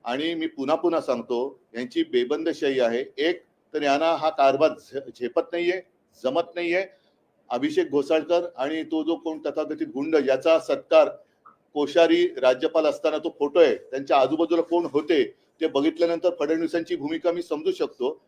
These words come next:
की त्यांनी अशीच भूमिका घेणं गरजेचं आहे, कारण त्या फोटो, फोटो पुरेसा बोलका आहे. तो तुमच्याकडे फोटो आला नसेल, तो फोटो आम्ही तुम्हाला देऊ. अ, अगदी मोठ्या सन्मानपूर्वक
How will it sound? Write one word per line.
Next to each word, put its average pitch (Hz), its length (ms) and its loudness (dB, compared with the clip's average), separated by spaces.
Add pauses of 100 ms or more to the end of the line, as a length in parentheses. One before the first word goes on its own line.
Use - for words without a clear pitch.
(160)
की 151 60 -6
त्यांनी 151 240 -2
अशीच 175 300 0
भूमिका 170 400 2 (480)
घेणं 147 180 0 (100)
गरजेचं 156 380 2
आहे, 143 240 4
कारण 147 180 -4
त्या 165 160 -2
फोटो, 165 340 -6 (160)
फोटो 156 200 -10
पुरेसा 170 520 -4 (340)
बोलका 185 280 6
आहे. 117 120 4
तो 156 140 -8
तुमच्याकडे 165 480 0
फोटो 160 180 -2
आला 160 200 4
नसेल, 175 340 -2
तो - 400 -16
फोटो 156 180 -2
आम्ही 165 200 2
तुम्हाला 165 240 0
देऊ. 170 260 6 (400)
अ, 143 60 -2
अगदी 139 760 2 (120)
मोठ्या 151 680 4
सन्मानपूर्वक 170 880 2